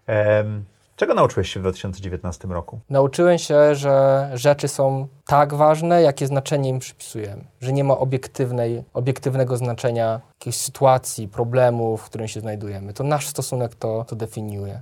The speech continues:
Speaker 2: Wydaje mi się, że wydarzyło się to za sprawą właśnie tego szalonego projektu, który gdzieś tam realizowałem. Że już były dni, gdy tak wiele rzeczy było inaczej, aniżeli bym zakładał.
Speaker 1: Mówisz o startupie.
Speaker 2: Tak, o e-sporcie, o drużynie
Speaker 1: Mhm.
Speaker 2: e-sportowej. Że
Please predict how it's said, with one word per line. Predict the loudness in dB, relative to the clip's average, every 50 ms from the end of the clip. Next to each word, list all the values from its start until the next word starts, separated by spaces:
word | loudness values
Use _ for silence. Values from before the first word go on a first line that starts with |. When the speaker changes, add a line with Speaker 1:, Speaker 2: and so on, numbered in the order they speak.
| -16 _ -6
Speaker 2:
Wydaje | -2 2 4 4 4 4
mi | 2 0
się, | -2 -2
że | -2 -2 -2
wydarzyło | -2 0 0 0 0 2 0 0 0
się | -2 -4
to | -4 -4
za | -4
sprawą | -4 -2 0 2 2 4 4 2 0 0 -2
właśnie | 0 0 -2 -2 -2 -8 -6
tego | -6 -6 -6 -6
szalonego | -4 -4 -4 -4 -4 -4 -6 -6 -6 -8
projektu, | -4 -4 -2 -2 -2 -4 -6 -8 -14 -14
który | -12 -10 -8 -8 -8
gdzieś | -8 -8 -10 -10 -10
tam | -8 -8 -8 -6 -8 -12 -16 _ _ _ _ -10
realizowałem. | -6 -6 -4 -4 -6 -6 -8 -6 -4 -4 -2 0 0 0 0 -2 -6 -10 _ -12
Że | -10 -8
już | -6 -4 -2
były | -2 0 0 0
dni, | 0 0 -2 -2 0 0 -2 -2
gdy | -2 -2 0 2 4 4 4 4 0 -4 _ 0
tak | 0 0 0 0
wiele | -2 2 4 4 6 6 4 4
rzeczy | 2 0 0 0 0 0 0
było | 0 -2 -2 0 0
inaczej, | 0 0 0 0 -2 -2 -2 -4 -4
aniżeli | -2 -2 -4 -4 -4 -6 -6 -6
bym | -6 -6 -6 -6 -6 -8 -10 _ _ _ -14
zakładał. | -14 -14 -10 -8 -8 -6 -2 0 2 4 4 2 0 -4 _ -6
Speaker 1:
Mówisz | -4 -4 -4 -6
o | -6
startupie. | -4 -4 -2 0 0 -2 -2 -4 -12 -12 _ _ -2
Speaker 2:
Tak, | -2 0 0 -2 -4 -6 -2
o | 0 2 2
e-sporcie, | 2 0 0 -2 -2 -2 -2 -8 -10 -10
o | -8
drużynie | -6 -6 -4 -4 -4 -4
Speaker 1:
Mhm. | -6 -6 -10
Speaker 2:
e-sportowej. | -12 -14 -14 -18 -18 -14 -14 -14 -14 -14 -16 -20 -20 _ _ -14
Że | -12 -8 -2 2 4 4 6 6 6 4 4 2 0 -4